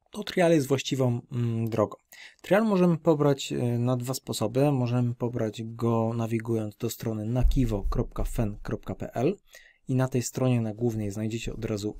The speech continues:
link, odnośnik do strony producenta, albo możecie skorzystać bezpośrednio ze strony nakiwo kropka com. E, strona nakiwo fen P L jest takim naszym hubem, który służy i dla partnerów, i dla klientów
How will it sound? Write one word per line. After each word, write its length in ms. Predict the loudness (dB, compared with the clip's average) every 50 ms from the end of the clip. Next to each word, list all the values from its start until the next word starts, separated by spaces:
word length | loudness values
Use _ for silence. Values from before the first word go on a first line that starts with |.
| -10 -8
link, 440 | -4 0 2 4 4 2 0 -2
odnośnik 680 | -6 -8 -6 -4 -4 -4 -4 -4 -6 -10 -10 -10 -16 _ -20 -20 -20 _ _ -6
do 200 | -2 2 2 2
strony 400 | 2 0 -4 -4 -4 -4 -4 -6
producenta, 760 | -6 -4 -2 -2 -2 -2 -6 -8 -8 -8 -6 -2 -2 -2 -2 -4 _ _ _ -20 -20 -20 -20 -20 -20 -14 -6
albo 320 | -2 0 2 4 4 4
możecie 320 | 6 6 4 2 0 -4 -8
skorzystać 500 | -4 -2 -2 -2 -2 -4 -8 -10 -12 -10
bezpośrednio 840 | _ -2 0 0 0 -2 -4 -4 -2 0 -2 -2 0 -2 -4 -4 -6 -8
ze 180 | -6 -2 -2
strony 480 | -2 -2 -2 -4 -4 -2 -2 -4 -6 -8 _ -4 -2
nakiwo 460 | 0 0 -2 -2 -2 -2 -2 -2 -2
kropka 240 | -2 -4 -4 -6 _
com. 200 | _ -20 -20 -20 -20 -20 -16 _ -6
E, 80 | -4
strona 380 | -4 0 2 4 4 6 6 4
nakiwo 360 | 4 2 0 -2 0 0 0
fen 220 | 0 0 -2 -4 -4
P 120 | -4 -4
L 200 | -2 0 0 0
jest 220 | 0 -2 -4 -6
takim 240 | -10 -10 -6 -4 -4
naszym 300 | -4 -4 -4 -6 -8 -8
hubem, 480 | -6 -2 -2 0 2 2 2 2 0 -2
który 880 | -6 -12 -10 -8 -6 -4 -4 -4 -4 -4 -4 -2 -2 0 0 0 -2 -4 -6
służy 420 | -4 -2 0 0 0 0 0 -2
i 200 | -2 -4 -6 -4
dla 160 | -2 -2 -2
partnerów, 680 | -2 -2 -6 -4 -4 -2 0 0 0 -2 -4 -6 -8 -10
i 60 | -8
dla 160 | -6 -6 -8 -8
klientów 640 | _ -6 -4 -4 -4 -4 -6 -6 -10 -10 -10 -12